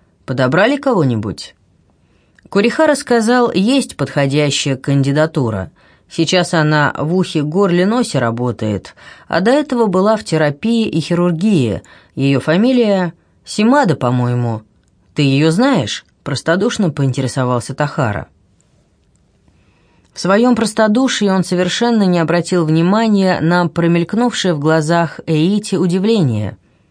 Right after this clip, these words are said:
«Симада?» воскликнул Эйти. «Точно. Так ты ее знаешь?» «Нет, не знаю.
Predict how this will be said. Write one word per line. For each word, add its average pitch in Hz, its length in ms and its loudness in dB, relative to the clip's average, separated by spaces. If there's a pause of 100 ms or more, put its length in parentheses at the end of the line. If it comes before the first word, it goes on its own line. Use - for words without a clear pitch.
(340)
«Симада?» 160 720 0 (460)
воскликнул 135 720 -2
Эйти. 123 560 -4 (720)
«Точно. 180 580 -2 (480)
Так - 180 -4
ты - 80 0
ее 196 360 2
знаешь?» 214 580 0 (640)
«Нет, 240 480 0
не 131 120 0
знаю. 127 540 0